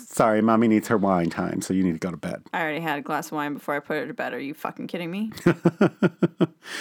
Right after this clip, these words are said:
Speaker 1: So,
Speaker 2: like
Speaker 1: no, I think reading's great and you should do it,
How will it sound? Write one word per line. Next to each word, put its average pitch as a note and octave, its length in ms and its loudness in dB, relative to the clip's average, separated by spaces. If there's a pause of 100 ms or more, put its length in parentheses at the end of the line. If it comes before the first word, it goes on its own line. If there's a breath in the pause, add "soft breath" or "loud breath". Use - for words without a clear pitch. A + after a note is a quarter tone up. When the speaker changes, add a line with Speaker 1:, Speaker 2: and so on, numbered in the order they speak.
(260 loud breath)
Speaker 1:
So, D3 220 4
Speaker 2:
like F3 360 0 (320 soft breath)
Speaker 1:
no, F#3+ 220 6
I G3+ 140 4
think G3+ 180 4
reading's F3+ 320 6
great D3 300 6
and A#2+ 520 4
you A#2+ 120 2
should A#2+ 140 2
do B2+ 160 6
it, B2 220 0